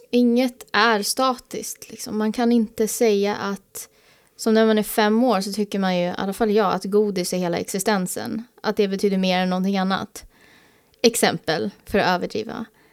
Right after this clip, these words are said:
Men den åsikten ändras ju när man blir större. Och åsikter kommer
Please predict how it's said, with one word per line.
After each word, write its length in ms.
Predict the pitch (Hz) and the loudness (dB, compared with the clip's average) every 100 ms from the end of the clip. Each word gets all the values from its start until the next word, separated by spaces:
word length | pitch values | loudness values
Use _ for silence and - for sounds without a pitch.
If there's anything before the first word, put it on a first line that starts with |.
| _ _ _ | _ _ _
Men 200 | 226 214 | 2 4
den 440 | 214 226 262 269 - - _ _ | 4 6 6 4 0 -10 _ _
åsikten 680 | 226 180 - 277 - 196 139 | 2 2 2 -4 0 0 2
ändras 400 | 190 175 175 185 | 0 0 -2 0
ju 60 | |
när 100 | 170 | 0
man 160 | 165 165 | 0 -2
blir 100 | 175 | -4
större. 500 | - 269 - - 240 _ _ _ _ _ _ _ - | 0 0 -2 -8 -8 _ _ _ _ _ _ _ 2
Och 460 | 208 196 _ - - _ _ - _ | 2 0 _ -20 -20 _ _ -20 _
åsikter 560 | - 233 196 277 - 214 | 2 2 4 0 4 2
kommer 240 | 214 208 | 4 2